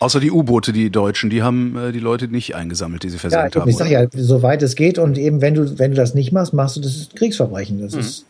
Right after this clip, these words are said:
Speaker 2: äh, so. Und also es sind die, sehr, sehr viele Menschen auf dem Wasser gewesen. Sie sind unter ähnlichen Umständen wie heute diejenigen, die aus Nordafrika fliehen.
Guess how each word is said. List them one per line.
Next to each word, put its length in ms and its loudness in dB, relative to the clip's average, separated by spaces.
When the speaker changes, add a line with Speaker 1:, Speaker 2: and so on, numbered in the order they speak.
Speaker 2:
äh, 100 2
so. 200 -4
Und 300 0
also 180 4
es 120 4
sind 160 4
die, 180 0
sehr, 240 6
sehr 140 4
viele 200 -2
Menschen 320 -2
auf 120 -6
dem 160 -2
Wasser 240 0
gewesen. 420 -2
Sie 120 0
sind 200 0
unter 220 0
ähnlichen 360 0
Umständen 480 2
wie 120 2
heute 320 4
diejenigen, 480 4
die 100 0
aus 220 -4
Nordafrika 560 0
fliehen. 460 2